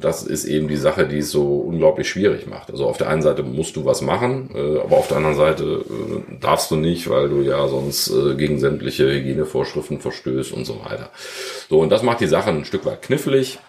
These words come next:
Ähm, aber wir sind ja ein kreativer Haufen und, ähm, haben uns wirklich was ausgedacht, dass wir wirklich, äh, die Mode mal wieder auf die Straße bringen, im wahrsten Sinne des Wortes. Und wir werden eben einen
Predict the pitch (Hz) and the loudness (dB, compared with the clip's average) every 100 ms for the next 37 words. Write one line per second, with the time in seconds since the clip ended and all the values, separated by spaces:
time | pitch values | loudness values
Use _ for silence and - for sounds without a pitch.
0 | _ - - 78 73 71 - _ _ _ | _ -8 -4 -4 -4 -8 -12 _ _ _
1 | _ _ _ - _ - - 127 127 90 | _ _ _ -20 _ -12 0 4 4 4
2 | 82 107 - - 85 80 92 87 - - | 0 0 0 -2 -2 -2 -2 0 2 4
3 | - - 120 113 - - 80 80 - 80 | 4 2 -2 -4 -4 -2 0 -2 -2 -2
4 | 78 78 76 73 - - - - - - | 0 0 -2 -4 -8 -16 -14 -12 -14 -18
5 | - - 107 95 85 - 95 90 80 - | -4 2 2 2 0 2 4 4 2 4
6 | 180 - 82 78 - - 73 82 85 82 | 2 4 2 2 2 0 0 0 0 -2
7 | - - 76 73 71 73 78 92 85 80 | -6 0 4 4 0 0 4 4 4 2
8 | 78 76 - - - - - 98 87 95 | 4 2 0 -6 -4 -2 0 2 2 2
9 | 98 60 78 71 73 76 76 73 71 62 | 2 -2 -2 -2 -4 -4 -4 -4 -4 -6
10 | - - 131 - 76 - 69 71 67 - | -2 0 2 2 0 -2 -4 -4 -8 -4
11 | 73 69 71 65 67 64 - 64 65 62 | 0 2 2 0 -4 -4 -6 -4 -4 -6
12 | 58 55 | -8 -14